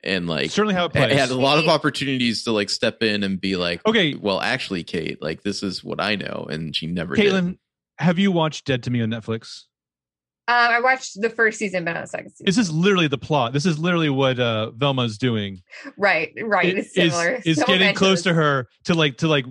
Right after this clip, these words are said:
Speaker 2: rub her guilt on her and, like, try to redeem herself. But I'm gonna, I'm just gonna counter what both of you guys are saying with two famous quotes.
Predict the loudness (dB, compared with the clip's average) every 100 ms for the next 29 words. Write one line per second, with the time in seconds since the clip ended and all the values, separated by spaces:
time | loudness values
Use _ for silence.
0 | -10 -4 0 2 2 0 0 -2 -2 -4
1 | -2 -2 -2 -2 -4 -4 -2 -2 -2 -4
2 | -6 -6 -8 -6 -8 -8 -12 -2 2 2
3 | 2 2 2 0 0 0 0 0 0 0
4 | -2 -2 0 -2 -4 -8 -6 -8 -6 -6
5 | -6 -8 -8 -10